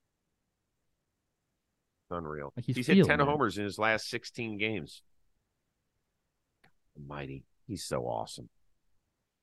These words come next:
Speaker 1: You know who else is awesome? The Chicago Cubs. They swept the Pirates.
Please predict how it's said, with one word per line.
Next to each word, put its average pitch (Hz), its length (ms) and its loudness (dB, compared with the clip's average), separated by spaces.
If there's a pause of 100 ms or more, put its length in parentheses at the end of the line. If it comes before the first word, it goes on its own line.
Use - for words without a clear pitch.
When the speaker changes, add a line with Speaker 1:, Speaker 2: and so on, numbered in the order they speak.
(340)
Speaker 1:
You 113 80 4
know 131 180 12
who 127 60 12
else 123 220 10
is 92 120 0
awesome? 90 440 4 (580)
The 110 100 0
Chicago 131 540 10
Cubs. 123 500 8
They 113 140 8
swept - 580 2 (100)
the 110 80 6
Pirates. 127 840 6